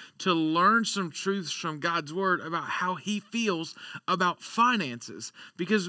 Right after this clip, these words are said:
for me, when covid nineteen first took place and I realized there was gonna be some financial crisis involved, my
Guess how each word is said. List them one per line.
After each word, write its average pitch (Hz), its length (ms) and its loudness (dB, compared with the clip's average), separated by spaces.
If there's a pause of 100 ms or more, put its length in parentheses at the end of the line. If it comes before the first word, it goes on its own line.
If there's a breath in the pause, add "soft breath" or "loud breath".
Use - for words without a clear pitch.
for 190 220 0
me, 190 560 4
when 180 220 -2
covid 214 480 -2
nineteen 190 380 -2
first 190 340 -2
took 190 160 -2
place 185 340 -2
and 165 120 0
I 160 80 6
realized 170 440 2
there 175 140 2
was 160 140 -2
gonna 170 200 0
be 175 260 -4 (240 loud breath)
some 180 280 -2
financial 156 680 0
crisis 160 760 -2
involved, 143 880 -4 (580 loud breath)
my 185 520 4